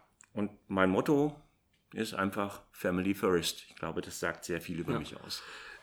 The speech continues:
Speaker 2: Es klingt insgesamt sehr spannend. Also waren Verhandlungen immer ein ständiger Begleiter für dich. Jetzt hast du endlich das C in deinem Titel.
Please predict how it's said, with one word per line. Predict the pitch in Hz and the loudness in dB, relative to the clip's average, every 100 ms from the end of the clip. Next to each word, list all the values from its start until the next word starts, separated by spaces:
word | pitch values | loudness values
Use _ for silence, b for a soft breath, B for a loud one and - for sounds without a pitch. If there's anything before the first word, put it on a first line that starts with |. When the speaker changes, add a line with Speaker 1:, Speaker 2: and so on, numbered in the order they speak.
| B | B
Speaker 2:
Es | 131 - | -6 2
klingt | 143 185 185 - - | 6 6 4 -8 -4
insgesamt | 156 156 160 160 | 4 6 8 8
sehr | 151 | 8
spannend. | - 143 | 10 10
Also | 120 113 | 10 12
waren | 139 143 | 10 10
Verhandlungen | 131 139 151 147 143 | 4 4 4 4 4
immer | 147 151 | 6 6
ein | 139 | 6
ständiger | - - 123 139 135 131 | 4 0 2 4 6 6
Begleiter | 120 113 95 113 - 117 | 6 2 2 2 2 2
für | - 117 | 4 2
dich. | 107 101 - - _ - | 4 4 0 -6 _ -4
Jetzt | - 139 - | 6 8 8
hast | 165 - | 6 6
du | 135 | 6
endlich | 151 190 - | 6 6 4
das | 131 - - | 4 4 8
C | - 147 165 | 12 12 12
in | 151 | 8
deinem | 147 151 | 2 2
Titel. | - 170 214 | 6 6 6